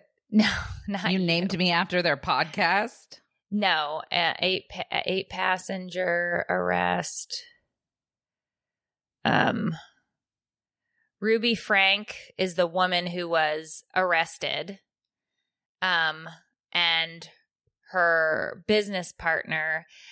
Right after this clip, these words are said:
Speaker 1: uh, it's Connections, C O N N E X I O N S.
Speaker 2: <gasps>
Speaker 1: Connections is the
Speaker 2: It's got
Speaker 1: name,
Speaker 2: an X in it.
Speaker 1: is the
Speaker 2: It is a
Speaker 1: name.
Speaker 2: cult.
Speaker 1: It's super culty. And so I think they're gonna make, uh,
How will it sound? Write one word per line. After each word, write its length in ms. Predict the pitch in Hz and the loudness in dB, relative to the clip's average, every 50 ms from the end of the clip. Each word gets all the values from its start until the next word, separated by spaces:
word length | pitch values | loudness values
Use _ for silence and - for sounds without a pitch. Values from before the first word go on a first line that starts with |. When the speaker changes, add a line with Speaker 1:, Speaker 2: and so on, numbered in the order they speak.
| - - _ - | -20 -10 _ 0
Speaker 1:
uh, 220 | 208 208 196 190 - - | 2 4 4 2 2 2
it's 160 | 226 214 - | 0 0 0
Connections, 920 | - - 240 240 214 196 220 - - - - 190 147 143 143 139 143 - - - | 0 0 0 2 2 0 -2 0 0 2 2 2 0 0 -4 -10 -10 -12 -10 -8
C 320 | - - - 240 247 254 - - | -8 -4 -2 0 0 2 2 2
O 220 | 214 214 214 - - | 0 0 0 0 0
N 200 | 196 202 202 202 | 0 0 0 0
N 240 | - 190 190 190 190 | 0 0 0 0 -2
E 260 | - - 208 208 - - | -4 -6 -6 -8 -4 -4
X 320 | - 185 185 - - - - - | -2 -4 -2 -4 -10 -14 -4 -2
I 200 | 160 175 185 175 | 0 2 2 2
O 160 | - 175 175 - | 2 2 2 2
N 200 | - 170 165 - | 0 -2 -2 0
S. 380 | - 156 139 131 - - - | -2 -2 -2 -2 -6 -8 -10
Speaker 2:
<gasps> 40 | - | -8
Speaker 1:
Connections 960 | - - 202 185 180 196 - - - - 175 151 220 240 254 254 269 262 247 | -6 -4 -2 0 0 -2 -2 -4 -2 0 0 0 0 0 0 -2 -2 -2 -2
is 160 | 214 190 185 | -2 -4 -2
the 80 | 175 175 185 | 0 -2 0
Speaker 2:
It's 60 | 175 | 0
got 160 | 180 208 202 185 | 0 0 2 2
Speaker 1:
name, 80 | 185 | 2
Speaker 2:
an 60 | 180 | 2
X 260 | 196 233 226 - - 214 | 0 0 -2 -4 -2 0
in 100 | 196 185 | 2 2
it. 180 | 160 131 - - _ _ _ _ _ - | 2 2 0 -4 _ _ _ _ _ -2
Speaker 1:
is 200 | 196 190 185 180 | 0 0 0 0
the 100 | 202 190 | 0 0
Speaker 2:
It 60 | 208 | 2
is 240 | 233 269 302 302 311 | 2 2 2 2 2
a 60 | 240 | 2
Speaker 1:
name. 100 | 220 220 | 2 2
Speaker 2:
cult. 380 | - 254 240 214 185 151 - - - - | 4 4 4 4 2 2 0 -4 -4 0
Speaker 1:
It's 220 | - 233 226 - - | 0 0 0 0 -4
super 680 | - - - - - - 254 247 247 233 - 226 214 | -4 -2 -2 -2 0 2 4 4 4 2 2 -2 -2
culty. 580 | 214 - 214 202 190 185 - - 180 151 151 151 - - - - | -2 0 0 2 2 0 -2 -4 -6 -6 -6 -10 -14 -16 -6 -2
And 160 | - 208 208 | 0 0 2
so 100 | - 202 | 2 2
I 160 | 202 214 233 254 | 4 2 2 0
think 320 | - - 254 254 254 - | 0 0 0 0 0 0
they're 140 | 240 226 202 | 0 0 2
gonna 240 | 214 208 202 185 180 | 2 2 2 2 0
make, 800 | 185 185 190 208 220 208 175 165 - - _ - - - - _ _ _ _ _ _ _ _ _ _ _ _ _ | 2 0 0 2 2 2 0 -2 -4 -8 _ -18 -20 -20 -20 _ _ _ _ _ _ _ _ _ _ _ _ _
uh, 380 | - 196 185 175 170 160 156 | 0 2 4 4 4 4 2